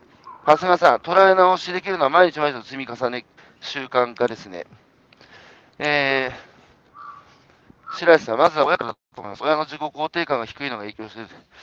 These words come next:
で、北畑さん、今まで結婚記念日に何もしなかったことを後悔しているので、えー、感謝を可視化したり、言語化することの大切さを感じ。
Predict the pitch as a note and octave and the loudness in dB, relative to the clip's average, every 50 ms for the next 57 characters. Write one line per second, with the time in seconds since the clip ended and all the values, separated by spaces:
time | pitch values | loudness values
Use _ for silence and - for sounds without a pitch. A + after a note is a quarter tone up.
0 | - - - - - - - - _ _ _ _ - B2 A#2+ - - - F#3 F#3+ | -20 -20 -20 -20 -20 -20 -20 -20 _ _ _ _ -16 -16 -16 -14 0 4 4 6
1 | D#3+ D#3 - B2+ A2 A2+ G#2 G2 G#2 - A#2+ D3+ F3 F#3 G3 G3 E3 D3 - C#3+ | 6 6 2 0 -8 -6 -6 -6 -6 -8 -6 -4 0 2 2 2 0 -2 -8 -12
2 | C#3 - _ E3 E3+ F3 D3+ - E3 E3 F3 F3+ E3+ C#3+ A#2 A2 B2+ C3+ C#3+ C#3+ | -14 -14 _ -8 -8 -8 -8 -10 -10 -8 -8 -8 -8 -10 -6 -4 -4 -4 -4 -6
3 | C#3 C3 - - D3 D#3 C#3+ C#3+ - _ - G#2 G2 G#2+ - A2 G2+ F#2 - - | -10 -10 -12 -8 -8 -6 -6 -6 -10 _ -16 -18 -18 -16 -14 -14 -14 -14 -12 -10
4 | D3 D3 - A#2+ A#2 - - - G#2 G2 F#2+ - G#2+ G2 E2+ - - _ _ _ | -10 -8 -6 -8 -8 -8 -10 -18 -18 -18 -14 -12 -10 -10 -10 -12 -16 _ _ _
5 | _ _ _ _ _ _ _ _ _ _ G#2 G2 G2+ - - E3 E3+ D#3 - - | _ _ _ _ _ _ _ _ _ _ -14 -14 -10 -4 -2 -2 -2 -2 -6 -10
6 | A2 - - - G2+ - - - G2+ - - A2+ G2+ F2 - A#2+ C#3 D3 C#3 C#3 | -12 -12 -12 -18 -20 -20 -16 -16 -16 -16 -16 -18 -18 -16 -14 -14 -12 -10 -12 -12
7 | - B2+ A#2+ - C3 A#2+ B2 B2 - C3+ G#2+ F#2+ G#2 G#2 F#2+ - - - - - | -12 -14 -16 -16 -18 -20 -16 -12 -12 -12 -12 -12 -16 -18 -16 -14 -14 -14 -14 -12
8 | - - - - - E2+ F2 - - | -12 -12 -12 -8 -8 -8 -8 -8 -16